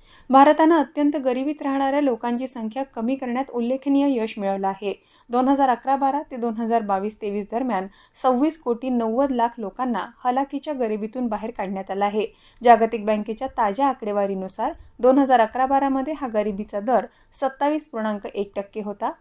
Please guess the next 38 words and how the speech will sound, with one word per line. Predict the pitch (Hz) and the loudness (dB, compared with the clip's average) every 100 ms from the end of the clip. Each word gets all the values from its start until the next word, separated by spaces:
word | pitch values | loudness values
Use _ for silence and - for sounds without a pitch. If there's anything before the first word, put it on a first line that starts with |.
| _ | _
तर | 240 | -4
दोन | 220 220 | 0 0
हजार | 226 214 214 | 0 0 0
बावीस | 202 190 285 - | 0 0 -2 -6
तेवीस | 220 202 | -8 -6
मध्ये | 208 240 220 - _ - | -6 -2 -2 -2 _ -2
तो | 262 | 0
पाच | 262 254 294 - | 2 2 2 0
पूर्णांक | 240 208 196 190 | -2 -2 -2 -4
तीन | 240 - 277 294 | -8 -2 2 2
टक्क्यांपर्यंत | 226 - 190 190 202 254 185 262 - | 0 -6 -8 -4 -4 -2 -4 -6 -4
कमी | 269 220 196 | -2 -2 -2
झाला | 208 208 | -2 2
आहे. | 196 202 214 - _ _ _ - - - - | 0 0 -4 -4 _ _ _ -20 -16 -8 4
राज्याचे | 277 269 294 311 | 6 6 0 2
महसूल | 311 294 311 | 2 2 0
मंत्री | 302 302 285 311 | 0 0 0 -2
आणि | 320 294 | 0 0
नागपूर | 247 226 - 277 | -2 -6 -4 -2
आणि | 269 | 0
अमरावती | 254 226 247 240 277 | -2 -2 -2 -4 -8
जिल्ह्याचे | 254 226 226 220 | -6 -4 -4 -6
पालकमंत्री | 247 233 208 214 233 220 269 | -8 -6 -4 -6 -8 -8 -10
चंद्रशेखर | 262 208 214 220 - 214 | -8 -10 -10 -14 -14 -8
बावनकुळे | 202 190 208 214 269 190 - - - | -4 -4 -6 -4 -4 -4 -6 -20 -8
उद्या | 269 285 | -2 0
नागरिकांच्या | 277 269 277 294 269 302 | 0 -2 -2 -4 -4 -4
भेटीसाठी | 247 226 233 226 220 | -4 -6 -10 -10 -6
उपलब्ध | 277 226 202 196 208 | -6 -6 -6 -6 -4
असतील. | 208 - 208 190 _ - 226 | -8 -2 -4 -4 _ -12 -2
जिल्हा | 240 247 | 0 0
नियोजन | 233 220 214 220 | 0 0 -2 -2
भवन, | 220 220 262 | -2 -2 -4
सदर | - 220 220 | -4 -4 -4
पोलीस | - 220 220 | -4 -4 -4
स्टेशनच्या | - 214 220 214 | -6 -8 -8 -6
मागे | 202 196 196 | -4 -4 -4
नागपूर | 208 190 - 269 202 | -4 -4 -4 -2 -2